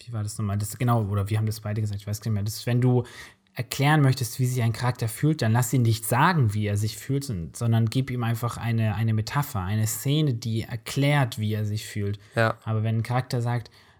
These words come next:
Speaker 1: "Oh, ich hab mich nie geliebt gefühlt", dann ist es irgendwie relativ plakativ und einfach.
Speaker 2: Ja, Show, don't tell
Speaker 1: Aber,
Speaker 2: halt eben.
Speaker 1: aber für den, andererseits für den Ivar-Handlungsstrang ist das schon wieder eine ganz gute Nuance.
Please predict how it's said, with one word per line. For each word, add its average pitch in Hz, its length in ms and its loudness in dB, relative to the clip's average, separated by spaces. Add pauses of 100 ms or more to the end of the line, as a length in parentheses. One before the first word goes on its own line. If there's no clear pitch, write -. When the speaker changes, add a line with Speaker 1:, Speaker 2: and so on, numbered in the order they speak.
(120)
Speaker 1:
"Oh, 131 280 2
ich - 260 -6
hab 120 160 -6
mich 123 200 -2
nie 123 160 -2
geliebt 123 320 0
gefühlt", 127 500 -2
dann 110 140 0
ist 113 180 -6
es - 120 -10
irgendwie 117 400 -2
relativ 113 480 -4
plakativ - 580 -8
und 113 100 -4
einfach. 107 520 -4 (120)
Speaker 2:
Ja, 113 280 2
Show, 135 280 4
don't 120 260 4
tell 151 120 6
Speaker 1:
Aber, 139 160 8
Speaker 2:
halt 131 140 4
eben. 95 120 0
Speaker 1:
aber 139 160 4
für 156 180 2
den, 151 320 4
andererseits 139 440 4
für 135 80 0
den 123 140 2
Ivar-Handlungsstrang 127 800 2
ist 110 140 -4
das 113 120 -2
schon 120 120 -2
wieder 113 120 2
eine 110 120 2
ganz 107 220 -2
gute - 240 -6
Nuance. 104 320 -6